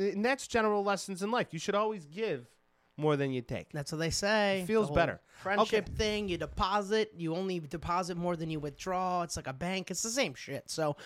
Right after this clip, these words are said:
Speaker 2: be nice to each other. Steal balls from fans. I'm on his side still. Rock on. Let's go.
Speaker 1: To the point, though, would you
Speaker 2: <laughs>
Speaker 1: much rather, and this is applicable to the episode,
Speaker 2: Yep.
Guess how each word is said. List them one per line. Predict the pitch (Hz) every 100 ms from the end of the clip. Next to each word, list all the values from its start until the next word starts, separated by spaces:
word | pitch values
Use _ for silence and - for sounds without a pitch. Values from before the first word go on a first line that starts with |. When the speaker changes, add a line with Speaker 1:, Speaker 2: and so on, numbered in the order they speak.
| - -
Speaker 2:
be | 392
nice | 392 269 -
to | 247
each | 220
other. | 233 226 220 - _
Steal | - 254 233
balls | 208 196
from | 196 185
fans. | 175 160 156 156 -
I'm | 165 175
on | 170
his | 165 156
side | 156 143
still. | - 143 143 135
Rock | 135 131 123
on. | 120 117
Let's | 113 117
go. | - - 156
Speaker 1:
To | 240 277
the | 202
point, | 190 185 -
though, | 95 87
would | 127 139
you | 180 214 -
Speaker 2:
<laughs> | 214
Speaker 1:
much | 185 262 -
rather, | 285 233 180 - 165
and | 143 135
this | 135 -
is | 156 151
applicable | 156 185 - 127 131
to | 127 147
the | 160
episode, | 170 117 101 98
Speaker 2:
Yep. | 151 165